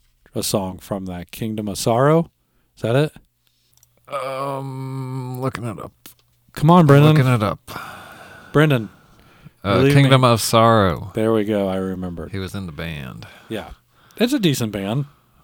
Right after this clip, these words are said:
Speaker 2: Along with Kirk Winstein, Charlie Belmore, and Nick Belmore.
Speaker 1: Sure. But,
Speaker 2: Okay.
Speaker 1: like I said, that wasn't bad.
Speaker 2: Kenny Hickey played for him live.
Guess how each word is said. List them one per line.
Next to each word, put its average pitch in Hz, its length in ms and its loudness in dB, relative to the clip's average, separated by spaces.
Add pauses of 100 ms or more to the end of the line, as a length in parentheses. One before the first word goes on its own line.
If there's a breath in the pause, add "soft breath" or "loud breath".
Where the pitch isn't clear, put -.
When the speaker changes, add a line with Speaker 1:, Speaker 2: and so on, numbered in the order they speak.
Speaker 2:
Along 90 480 -8
with 85 440 -10
Kirk - 340 -10
Winstein, 82 800 -8 (640 soft breath)
Charlie 92 560 -6
Belmore, 101 920 -4 (160)
and 85 360 -8
Nick 90 300 -10
Belmore. 76 920 -8 (260 soft breath)
Speaker 1:
Sure. 78 340 -8 (580)
But, 117 240 0
Speaker 2:
Okay. 78 200 -10 (100)
Speaker 1:
like 143 100 2
I 139 40 2
said, 131 240 -2
that 117 140 2
wasn't 156 260 0
bad. 98 300 -8 (680 soft breath)
Speaker 2:
Kenny 98 240 -4
Hickey 87 260 -6
played 82 340 -6
for 71 140 -10
him 73 140 -10
live. 71 640 -10